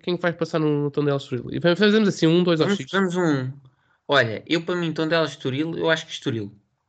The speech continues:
Speaker 1: Estoril, vamos, eh, eh, mais fácil, vamos ver quem qualifica, vamos dar os nossos palpites a qualificar.
Speaker 2: Exato, quali-, quem
Speaker 1: Eu digo
Speaker 2: qualifica.
Speaker 1: Estoril a qualificar também.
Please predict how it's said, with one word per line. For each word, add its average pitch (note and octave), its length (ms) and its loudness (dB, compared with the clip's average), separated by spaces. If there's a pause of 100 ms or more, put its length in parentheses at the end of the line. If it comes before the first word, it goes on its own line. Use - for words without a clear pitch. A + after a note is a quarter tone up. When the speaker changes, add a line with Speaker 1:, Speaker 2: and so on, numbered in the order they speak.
Speaker 1:
Estoril, G3 400 0 (280)
vamos, A#3+ 240 -2
eh, G#3 260 -6
eh, F#3 180 -10 (300)
mais A3 220 -2
fácil, C3+ 340 -6 (180)
vamos G3 200 -6
ver A3+ 80 -4
quem G#3+ 200 -2
qualifica, D#3+ 480 -6
vamos D3 380 -8 (240)
dar - 160 -4
os D#3 60 -4
nossos D#3+ 180 -2
palpites C3 420 -8
a C3+ 60 -10
qualificar. C#3 380 -2
Speaker 2:
Exato, - 160 -4
quali-, C3 200 -6 (280)
quem C#3+ 100 0
Speaker 1:
Eu D#3+ 60 2
digo - 20 2
Speaker 2:
qualifica. G#3 240 2
Speaker 1:
Estoril D3 300 2
a C#3 100 2
qualificar C#3 500 -6
também. B2+ 320 -10